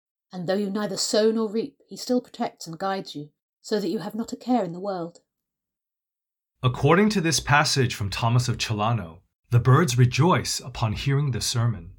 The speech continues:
Speaker 2: chirping and flocking to Francis for a blessing before flying away. There are several Saint Francis legends involving animals.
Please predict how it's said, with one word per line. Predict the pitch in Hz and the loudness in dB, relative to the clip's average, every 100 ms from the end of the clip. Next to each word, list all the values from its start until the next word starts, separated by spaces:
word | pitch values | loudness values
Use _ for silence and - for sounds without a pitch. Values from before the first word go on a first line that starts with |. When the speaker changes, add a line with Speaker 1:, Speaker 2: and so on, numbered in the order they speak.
| _ | _
Speaker 2:
chirping | - - 160 160 131 | -2 2 2 4 2
and | 101 95 | 2 -4
flocking | - 143 170 143 | 2 4 4 2
to | 117 | 0
Francis | 110 135 135 123 101 - | 0 0 2 0 -4 -6
for | - 104 | -6 -6
a | |
blessing | 92 120 139 - 92 82 | 0 0 2 -2 -4 -8
before | - 90 120 | -12 -12 -14
flying | - 113 104 104 | -8 -6 -4 -6
away. | 92 92 85 87 - _ _ _ _ _ _ _ _ _ _ _ _ _ | -8 -10 -14 -18 -20 _ _ _ _ _ _ _ _ _ _ _ _ _
There | 127 147 | 2 6
are | 156 | 6
several | 127 - 165 208 220 | 4 4 4 4 2
Saint | - 123 | 2 2
Francis | - 139 131 160 127 | 2 0 0 -4 2
legends | 123 123 120 92 | 2 4 2 0
involving | - 98 98 92 95 | -6 -6 -6 -6 -8
animals. | 101 104 110 85 80 - - | -4 -2 -2 -6 -14 -18 -20